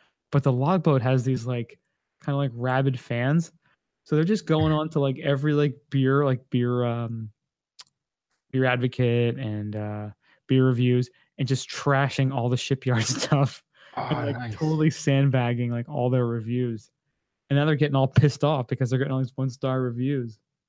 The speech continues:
Speaker 2: Uh, awesome.
Speaker 1: <laughs>
Speaker 2: People are speaking.
Speaker 1: Yeah, right?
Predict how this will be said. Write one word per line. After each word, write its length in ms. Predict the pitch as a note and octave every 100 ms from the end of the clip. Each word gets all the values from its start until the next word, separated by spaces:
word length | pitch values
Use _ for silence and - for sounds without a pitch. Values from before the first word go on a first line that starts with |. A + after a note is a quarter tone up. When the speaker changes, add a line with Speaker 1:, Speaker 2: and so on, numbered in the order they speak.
| -
Speaker 2:
Uh, 560 | D#3 D#3+ D3 C#3 C3+ B2 - -
awesome. 400 | A#2 A#2 - A2+ - - _
Speaker 1:
<laughs> 80 | C3 - _ _ _ _ _ _ _ _ _ _ _ -
Speaker 2:
People 300 | C#3 D3 D3+
are 180 | C#3
speaking. 540 | A#2 - C#3+ D3+ G#2+ F2 - _ _ _ _ -
Speaker 1:
Yeah, 180 | C3+ E3+
right? 380 | B2 A#2 D3+